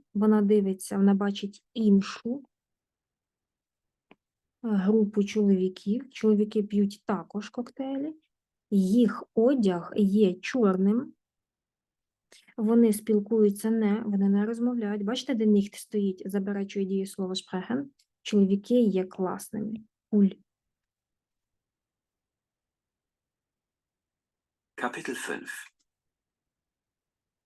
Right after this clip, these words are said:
Speaker 2: Ein Mann aus der Gruppe hat lange Haare. Er trägt einen Ring. Er sieht intellektuell aus. Der Mann sieht zu Anna. Sie sieht zu dem Mann.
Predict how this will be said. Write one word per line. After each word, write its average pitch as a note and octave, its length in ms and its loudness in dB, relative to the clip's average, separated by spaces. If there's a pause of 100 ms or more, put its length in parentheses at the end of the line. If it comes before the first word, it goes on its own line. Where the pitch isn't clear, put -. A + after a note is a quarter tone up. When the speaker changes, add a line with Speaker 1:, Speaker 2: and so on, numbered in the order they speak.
(120)
Speaker 2:
Ein G#3 220 -6
Mann A2 260 -4
aus F#2+ 200 -6
der G2 100 -4
Gruppe F2 400 -6
hat - 200 -6
lange F#2 320 -6
Haare. - 520 -6 (1040)
Er F#2+ 140 -4
trägt - 480 -8
einen G#2 240 -4
Ring. A2+ 340 -10 (1120)
Er E2+ 140 -4
sieht F#2 600 -10
intellektuell F2 800 -6
aus. - 520 -10 (880)
Der D#2 140 -4
Mann F#2+ 400 -4
sieht G#2 320 -12
zu - 300 -10
Anna. F2 400 -10 (1300)
Sie F#2 280 -10
sieht F#2 320 -10
zu - 240 -12
dem E3+ 200 -6
Mann. D2+ 320 -8